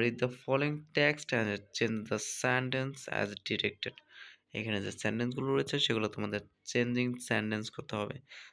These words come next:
তোমরা যে চেঞ্জিং সেন্টেন্সগুলো করেছো, এক্সক্লেমেটরি, ইন্টারোগেটিভ, অ্যাফার্মেটিভ, নেগেটিভ, আহ, অপটেটিভ, এক্সক্লেমেটরি, অ্যাক্টিভ, প্যাসিভ, এই যে চেঞ্জিং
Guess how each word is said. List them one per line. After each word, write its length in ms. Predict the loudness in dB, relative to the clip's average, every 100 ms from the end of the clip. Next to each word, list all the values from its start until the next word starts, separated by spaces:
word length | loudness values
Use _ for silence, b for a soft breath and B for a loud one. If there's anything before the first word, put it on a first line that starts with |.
| B -4
তোমরা 300 | 0 2 2
যে 180 | 0
চেঞ্জিং 400 | -2 0 0 0
সেন্টেন্সগুলো 540 | -2 -2 0 0 0 -2
করেছো, 340 | 0 0 2
এক্সক্লেমেটরি, 680 | -2 -2 -2 -2 0 0 0
ইন্টারোগেটিভ, 520 | 0 -2 0 0 0
অ্যাফার্মেটিভ, 460 | -2 -2 -2 -4 -4 0
নেগেটিভ, 420 | 0 0 0 -2 -4 -18 B B B B -8
আহ, 480 | 0 2 2 0 -2 -4 -8
অপটেটিভ, 460 | -8 -6 -2 2 2
এক্সক্লেমেটরি, 640 | 0 -2 0 0 2 2 2
অ্যাক্টিভ, 360 | 0 -2 -6 -2
প্যাসিভ, 480 | 2 2 0 -2 -2 -2 -14 B B B B -4
এই 160 | 2 2
যে 200 | 4 4 4 0 _
চেঞ্জিং 440 | 0 4 4 2